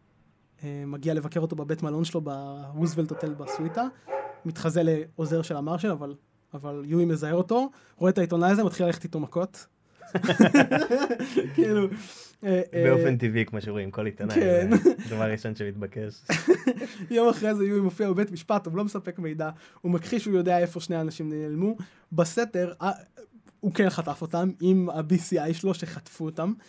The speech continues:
Speaker 2: הוא כן
Speaker 1: אח-,
Speaker 2: חטף אותם,
Speaker 1: הוא כן
Speaker 2: הוא עשה את
Speaker 1: חטף
Speaker 2: זה.
Speaker 1: אותם, חד משמעית. ה-, האח שלו, ארל, אמר לו, "בוא פשוט נהרוג אותם", כאילו. <laughs> והוא אמר, "לא, לא, לא, לא." אחרי זה, אה, אה, אח-, ואחרי, ואז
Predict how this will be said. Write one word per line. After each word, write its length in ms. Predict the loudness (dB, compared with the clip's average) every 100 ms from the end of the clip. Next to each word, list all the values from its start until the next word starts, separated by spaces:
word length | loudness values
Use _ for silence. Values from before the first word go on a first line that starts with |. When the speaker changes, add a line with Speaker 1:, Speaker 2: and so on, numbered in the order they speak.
| -10
Speaker 2:
הוא 100 | -4
כן 160 | -2 0
Speaker 1:
אח-, 120 | 0
Speaker 2:
חטף 120 | 0
אותם, 120 | -4 -2
Speaker 1:
הוא 100 | 4
כן 60 |
Speaker 2:
הוא 60 | 6
עשה 100 | 6
את 40 |
Speaker 1:
חטף 100 | 4
Speaker 2:
זה. 60 | 4
Speaker 1:
אותם, 300 | 4 4 4
חד 180 | 4 2
משמעית. 460 | 4 6 6 4 -6 -6 4
ה-, 80 | 4 4
האח 340 | -2 0 0 0
שלו, 220 | -2 2
ארל, 220 | 4 6
אמר 180 | 4 6
לו, 180 | 4 2 -4 -20 _
"בוא 220 | 0 2
פשוט 140 | 2 2
נהרוג 340 | 2 4 4
אותם", 280 | 4 0 -8 -8
כאילו. 380 | -8 -2 4 6 6 4 6 6 8 4 0 -4
<laughs> 880 | _ _ 2 2 2 -10 -14 -8 2
והוא 160 | 4
אמר, 160 | 4 4
"לא, 160 | 4
לא, 120 | 4 2
לא, 140 | 0
לא." 200 | 0 -2 -6 _ _ -20 -20 -16
אחרי 280 | -2 2 4
זה, 200 | 2 -2 -6 -4
אה, 140 | -4 -4
אה, 220 | -8 -8 -10
אח-, 140 | -14 -8
ואחרי, 340 | -8 -4 -6 -4
ואז 400 | 0 0 0